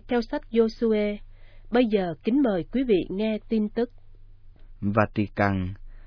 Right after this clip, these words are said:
Speaker 2: Sáng hôm qua, mùng năm tháng tư, pho tượng Thánh Gregoria Narek,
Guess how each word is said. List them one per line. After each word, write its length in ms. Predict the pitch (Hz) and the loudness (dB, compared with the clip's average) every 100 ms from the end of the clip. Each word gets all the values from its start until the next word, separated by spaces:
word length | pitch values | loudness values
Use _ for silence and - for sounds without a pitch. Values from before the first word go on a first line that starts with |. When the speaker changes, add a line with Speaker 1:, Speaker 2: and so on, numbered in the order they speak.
| - | -18
Speaker 2:
Sáng 260 | - 110 123 | -2 0 2
hôm 180 | 160 151 | 0 0
qua, 300 | 143 139 139 | 2 2 2
mùng 280 | 123 92 90 | 0 0 2
năm 160 | 117 | 0
tháng 200 | 127 113 | 0 -2
tư, 380 | 131 120 113 107 104 - - - | 0 0 2 0 -4 -16 -20 -4
pho 200 | 156 156 | 0 2
tượng 280 | 135 95 67 | 2 0 0
Thánh 280 | 113 107 131 | 0 0 2
Gregoria 760 | 127 123 117 117 117 117 113 113 | 4 4 6 4 6 6 6 6
Narek, 440 | 110 113 104 113 | 4 4 4 2